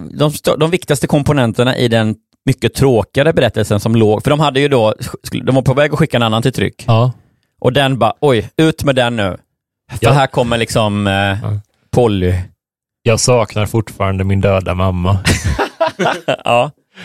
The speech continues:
Speaker 2: Fortfarande är viktigt där, för det var sextiosju år sedan
Speaker 1: Ja.
Speaker 2: hon gick bort.
Speaker 1: Ja, ja, visst. Och de, det, de, de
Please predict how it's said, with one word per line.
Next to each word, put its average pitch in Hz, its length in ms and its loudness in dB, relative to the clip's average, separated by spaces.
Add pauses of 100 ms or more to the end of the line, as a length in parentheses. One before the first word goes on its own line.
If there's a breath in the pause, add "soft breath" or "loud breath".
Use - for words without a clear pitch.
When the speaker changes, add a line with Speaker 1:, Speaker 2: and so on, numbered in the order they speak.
(220 loud breath)
Speaker 2:
Fortfarande 135 720 0
är 113 40 2
viktigt 107 340 -6
där, 95 140 -4
för 104 120 -6
det 107 60 0
var 110 440 2 (400)
sextiosju 98 560 -2
år 92 240 0
sedan 131 140 0
Speaker 1:
Ja. 139 200 2 (140)
Speaker 2:
hon 98 260 -8
gick 101 160 -8
bort. - 280 -12
Speaker 1:
Ja, 113 220 2
ja, 107 100 2
visst. 113 220 -2
Och 127 80 0
de, 127 220 0
det, 135 220 2
de, 127 300 -2
de 123 380 -2